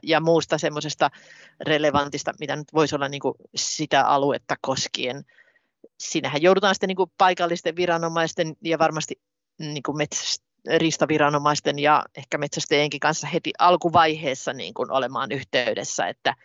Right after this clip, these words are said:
mikä on käsitys juuri sen ja sen alueen, niin kuin, ö, villisikapopulaatioista ja siihen vaikuttavista erilaisista asioista. Ja sitten sille jollekin määriteltäisiin se joku, ö, hyvin pian semmoinen tartuntavyöhyke, jolla sitten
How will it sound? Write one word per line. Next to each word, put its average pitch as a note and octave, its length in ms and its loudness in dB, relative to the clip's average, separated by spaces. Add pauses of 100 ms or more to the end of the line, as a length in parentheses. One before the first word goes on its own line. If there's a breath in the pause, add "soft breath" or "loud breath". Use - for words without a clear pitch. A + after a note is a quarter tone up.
(220 soft breath)
mikä C3 300 0
on C3+ 100 -2
käsitys - 480 -6
juuri B2+ 180 -4
sen C3 240 0
ja B2 100 -4
sen B2 200 -4
alueen, B2 480 0
niin A#2 160 -12
kuin, - 160 -2 (1040 loud breath)
ö, C3 240 2
villisikapopulaatioista G3 1040 4
ja E3+ 160 4
siihen D#3 320 -4
vaikuttavista C#3 640 -2
erilaisista - 440 -10
asioista. G#3 500 2 (1040)
Ja G3 80 0
sitten F3+ 280 0
sille G3+ 320 2
jollekin G3 420 0 (220 soft breath)
määriteltäisiin E3+ 680 0
se E3+ 120 -6
joku, D#3+ 300 -4 (600 loud breath)
ö, A2 140 -2 (520)
hyvin D#3+ 260 -4
pian D#3+ 320 4
semmoinen D3+ 280 -6
tartuntavyöhyke, E3+ 840 0
jolla C#3+ 300 -2
sitten - 280 -8